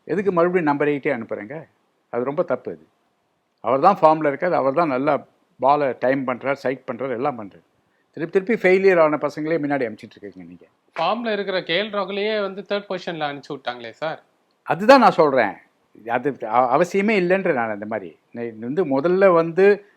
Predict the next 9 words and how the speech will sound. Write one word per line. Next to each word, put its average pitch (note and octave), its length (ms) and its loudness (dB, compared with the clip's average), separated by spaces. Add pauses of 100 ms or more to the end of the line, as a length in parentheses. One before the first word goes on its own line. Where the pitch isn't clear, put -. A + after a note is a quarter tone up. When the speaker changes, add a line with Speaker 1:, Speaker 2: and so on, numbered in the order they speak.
(340)
Speaker 1:
ரோஹித் F3 220 6
சர்மா D3 360 0
பண்ணது D#3+ 220 -2
கரெக்ட். D3+ 420 -2 (200)
சிக்ஸ், - 480 -6
நம்பர் C#3+ 460 2
சிக்ஸ் - 280 -8
இவர் B2+ 140 -2
இறங்கினார். B2 440 0